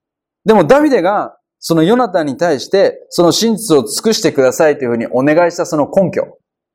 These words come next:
それはどこにあるかというと、契約なんですよ。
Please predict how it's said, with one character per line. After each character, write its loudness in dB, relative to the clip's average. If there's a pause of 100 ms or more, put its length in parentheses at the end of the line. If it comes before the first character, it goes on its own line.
(1160)
そ 0
れ 4
は 4 (140)
ど 4
こ 4
に 2
あ 0
る -6
か -8
と -8
い -2
う -6
と、 2 (260)
契 2
約 0
な -4
ん -6
で -14
す -20
よ。 -20